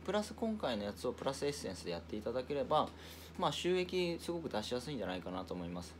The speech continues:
もうすでに、あの、ドリアカのブックメーカーの講義だけでも、ちゃんとやってる人はもう結果出ました、稼げましたっていう、えー、報告もらってますんで、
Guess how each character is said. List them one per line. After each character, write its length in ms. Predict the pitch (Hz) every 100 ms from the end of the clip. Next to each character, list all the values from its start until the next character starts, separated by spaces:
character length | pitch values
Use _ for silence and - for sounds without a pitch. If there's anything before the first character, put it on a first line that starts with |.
| -
も 80 | 196
う 40 |
す 80 | 202
で 120 | 262
に、 100 | 202
あ 80 | 135
の、 160 | 120 120
ド 80 | 156
リ 100 | 226
ア 60 |
カ 140 | 220 233
の 120 | 233
ブ 120 | 185
ッ 60 | -
ク 60 |
メ 120 | 226
ー 60 | 233
カ 80 | 151
ー 20 |
の 80 | 135
講 120 | 175
義 120 | 143
だ 80 | 110
け 100 | 107
で 100 | 98
も、 300 | 101 117 87 82
ち 80 |
ゃ 60 | 180
ん 40 | 185
と 60 | 180
や 60 |
っ 40 | 180
て 120 | 185
る 80 | 180
人 220 | - 143
は 140 | 92
も 140 | 101 101
う 20 |
結 160 | - -
果 100 | 113
出 100 | 117
ま 120 | 120
し 60 | 110
た、 120 | 92
稼 260 | 110 107
げ 60 | 113
ま 140 | 117
し 60 | 120
た 120 | 98
っ 40 | 85
て 160 | 82
い 60 | 80
う、 40 | 80 82 - - - 82 -
え 540 | 95 92 92 90 87 71
ー、 360 | - - - -
報 80 | 107
告 180 | -
も 160 | 95 101
ら 60 | 117
っ 40 |
て 100 | 135
ま 120 | 127
す 120 | 135 76
ん 100 | 76
で、 200 | 92